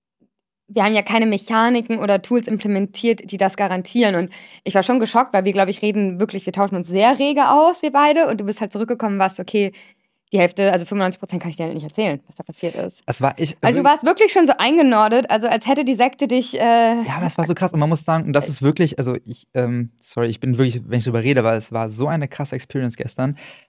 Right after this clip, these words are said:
Speaker 2: Da waren, ähm, acht Leute in diesem Raum. Wir haben dieses Training bekommen. Wir kannten uns alle nicht, ne? Wir kannten uns alle. Das hat um acht Uhr fünfzehn angefangen. Wir kannten uns alle um acht Uhr fünfzehn, null Minuten. So. Dann haben wir ein Training bekommen und die erste Übung, die du immer in diesem Forum machst, heißt fünf Prozent.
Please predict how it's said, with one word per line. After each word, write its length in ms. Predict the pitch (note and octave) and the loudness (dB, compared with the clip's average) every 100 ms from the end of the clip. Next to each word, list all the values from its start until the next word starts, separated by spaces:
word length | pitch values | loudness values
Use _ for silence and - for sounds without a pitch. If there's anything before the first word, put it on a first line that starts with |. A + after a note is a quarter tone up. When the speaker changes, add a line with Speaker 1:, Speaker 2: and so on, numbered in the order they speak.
| _ | _
Speaker 2:
Da 100 | - | -2
waren, 320 | A#2 C3+ C#3 - - | 2 2 2 -4 -2
ähm, 220 | B2+ B2 | -2 -2
acht 180 | C#3+ - | -2 0
Leute 220 | C3 A#2+ | 0 0
in 140 | - | -8
diesem 200 | G#2+ G#2+ | -6 -4
Raum. 360 | G2 G2+ G2 - | -4 -4 -8 -10
Wir 80 | A2+ | -6
haben 80 | B2 | -4
dieses 140 | - | -6
Training 260 | - A#2+ G#2+ | -4 -2 -2
bekommen. 320 | G2+ G#2 G2+ | -4 -8 -8
Wir 80 | G#2 | -8
kannten 300 | - C3 A#2+ | -6 -6 -6
uns 200 | - A#2+ | -6 -6
alle 200 | G#2 G2 | -4 -6
nicht, 280 | F#2+ - _ - | -10 -14 _ -8
ne? 220 | C3+ A#2 | -6 -6
Wir 60 | A#2 | -6
kannten 200 | C#3 B2 | -6 -6
uns 120 | - _ | -10 _
alle. 380 | C3 D3+ D3+ D#3 _ - | -2 0 -2 -4 _ -10
Das 100 | B2 | -6
hat 120 | A#2+ | -6
um 80 | A2+ | -4
acht 220 | D#3+ - | -4 -4
Uhr 40 | |
fünfzehn 340 | - C#3 - - | -6 -6 -6 -4
angefangen. 520 | D3+ D#3+ E3 D#3+ E3 _ _ _ | -2 -2 -2 -2 -4 _ _ _
Wir 100 | - | -10
kannten 200 | - B2+ | -4 -2
uns 160 | B2+ - | -2 -2
alle 220 | B2 B2 | 0 0
um 100 | A#2+ | -2
acht 140 | A#2+ B2+ | -4 -8
Uhr 80 | |
fünfzehn, 420 | - A2+ - A2+ A2+ | -8 -8 -6 -4 0
null 140 | B2 | 0
Minuten. 400 | A2+ G2+ G2+ G2+ _ _ - | -2 -6 -10 -14 _ _ -12
So. 240 | A2 G2 _ _ _ _ | -10 -10 _ _ _ _
Dann 100 | A#2 | -2
haben 140 | B2 D3+ | 0 0
wir 60 | |
ein 40 | C#3 | 0
Training 280 | E3 F#3 D#3 | 0 0 0
bekommen 360 | C3 C#3+ C3+ | -2 -2 -2
und 80 | B2 | -2
die 60 | B2+ | 0
erste 300 | C#3+ E3 - | 0 0 -2
Übung, 380 | C#3+ B2 A#2+ | -2 0 -2
die 100 | A2+ | -2
du 120 | A2 A#2 | -4 -2
immer 160 | C3 | -2
in 60 | A#2 | -2
diesem 160 | A2+ | -4
Forum 300 | A2+ B2+ A2+ | -6 -6 -4
machst, 300 | A2+ C3 - | -2 -4 -6
heißt 160 | A#2+ - | -10 -8
fünf 220 | B2+ A#2 | -10 -10
Prozent. 420 | - - G#2+ - | -12 -12 -12 -14